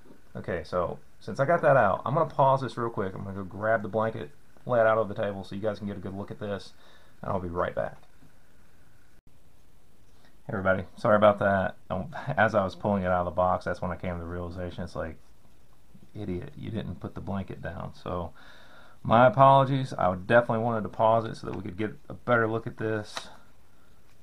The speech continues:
Very interesting tag there. Um, so that we can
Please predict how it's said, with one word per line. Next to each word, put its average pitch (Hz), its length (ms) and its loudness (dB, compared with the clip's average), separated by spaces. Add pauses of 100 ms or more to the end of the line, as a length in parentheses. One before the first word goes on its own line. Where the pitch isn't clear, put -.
(200)
Very 110 160 -10
interesting 107 360 -12
tag 104 360 -10
there. 95 220 -8 (500)
Um, 104 520 4 (1300)
so 101 140 -4
that 95 160 -2
we 101 100 -4
can 90 300 -4